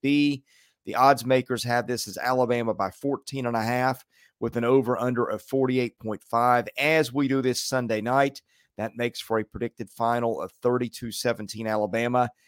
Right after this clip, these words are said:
F P I has Alabama by sixteen. S P Plus has it at fifteen. Sagarin has it at seventeen.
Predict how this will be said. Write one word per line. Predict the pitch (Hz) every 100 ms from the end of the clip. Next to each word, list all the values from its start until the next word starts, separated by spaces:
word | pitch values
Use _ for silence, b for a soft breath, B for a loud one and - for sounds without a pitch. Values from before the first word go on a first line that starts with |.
| _ _ _
F | 113 113
P | - 117
I | 120 123
has | 117 110 -
Alabama | 123 127 120 123 120
by | 107 113
sixteen. | - 120 - - 123 123 123 113 110
S | 113
P | - 113
Plus | 107 - 123 127 - - _ _
has | - 104 98
it | 98
at | 101 -
fifteen. | 135 135 127 123 120
Sagarin | - 131 131 131 117
has | 120 113
it | 107
at | 98
seventeen. | - - 120 107 113 113